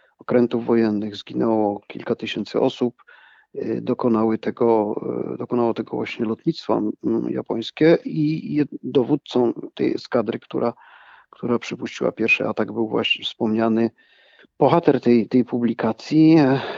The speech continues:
wszyscy pamiętamy to, ten, ten okrzyk: „Tora, Tora, Tora”,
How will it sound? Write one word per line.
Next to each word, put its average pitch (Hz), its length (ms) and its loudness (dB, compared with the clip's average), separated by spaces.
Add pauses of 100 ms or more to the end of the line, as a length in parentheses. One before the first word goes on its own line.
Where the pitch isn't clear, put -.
(140)
wszyscy - 580 0
pamiętamy 113 960 2
to, 95 520 -4
ten, 104 360 -8
ten - 160 -10
okrzyk: - 420 -10
„Tora, 110 300 -2
Tora, 107 320 0
Tora”, 104 380 0